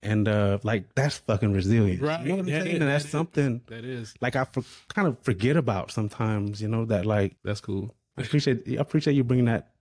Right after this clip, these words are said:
Speaker 1: you know,
Speaker 2: Right.
Speaker 1: bringing that to mind for me, man, and reminding me of that. I mean, you know, just
Speaker 2: Right.
Speaker 1: the conversation, you know,
Speaker 2: Right.
Speaker 1: took me there. So.
Speaker 2: Right.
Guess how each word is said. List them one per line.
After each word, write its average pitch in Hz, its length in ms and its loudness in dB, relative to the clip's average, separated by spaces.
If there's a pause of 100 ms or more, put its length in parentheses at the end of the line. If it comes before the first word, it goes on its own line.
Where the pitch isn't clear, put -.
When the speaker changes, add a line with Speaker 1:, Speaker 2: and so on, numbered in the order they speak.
Speaker 1:
you 131 100 0
know, 101 300 -2
Speaker 2:
Right. 131 140 0
Speaker 1:
bringing 120 160 0
that 113 160 0
to 120 80 2
mind 110 280 2
for - 80 -4
me, 95 140 -4
man, 95 200 -2
and 101 180 -2
reminding 101 440 -2
me 95 100 -4
of 92 40 -8
that. 92 220 -6 (180)
I 117 60 4
mean, 127 260 4 (300)
you 165 120 2
know, 87 180 0
just 101 100 -8
Speaker 2:
Right. 156 260 2 (100)
Speaker 1:
the 123 80 -2
conversation, 113 680 -2
you 95 60 -8
know, 104 100 -4
Speaker 2:
Right. 104 160 -6
Speaker 1:
took 127 180 0
me 104 80 2
there. 95 300 0
So. 95 180 -4
Speaker 2:
Right. 98 100 -2